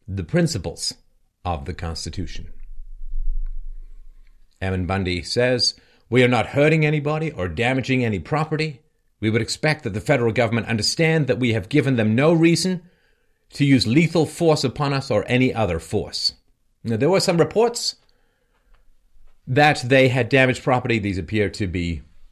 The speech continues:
false. Uh, how did they get in to this building? Well, they found a bunch of keys. What have they done? Put up a flag. Also, they parked a truck diagonally to block the driveway. So that's about it.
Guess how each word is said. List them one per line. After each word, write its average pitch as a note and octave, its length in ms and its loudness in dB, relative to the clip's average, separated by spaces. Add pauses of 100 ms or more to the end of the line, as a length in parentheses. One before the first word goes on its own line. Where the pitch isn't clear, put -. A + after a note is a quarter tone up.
(320)
false. - 600 0
Uh, F#2+ 140 -4
how E3+ 220 -2
did D#3 160 -2
they C3+ 120 2
get G2 260 -2
in D#3 360 -4 (640)
to E3 120 0
this D3 240 -2
building? D3 640 0 (1040)
Well, C3 100 0
they C#3 100 2
found D3 280 -2
a A#2 40 -2
bunch C3 260 -2
of - 100 -8
keys. - 540 -6 (500)
What G2+ 160 -4
have A#2 100 -4
they A2+ 120 -2
done? B2 400 -2 (340)
Put G#3 100 2
up F3+ 140 -2
a D3+ 40 -4
flag. F#2+ 580 -4 (360)
Also, G2+ 280 -2
they D#2 220 -4 (200)
parked G2+ 240 -8
a F2+ 60 -10
truck F#2+ 360 -10 (140)
diagonally F#2 600 -4 (580)
to G2+ 100 -4
block E2 320 -4
the E2 100 -6
driveway. D#2 500 -2
So D#2 200 2
that's D#2 320 -4
about D2 320 -6
it. C#2+ 160 -8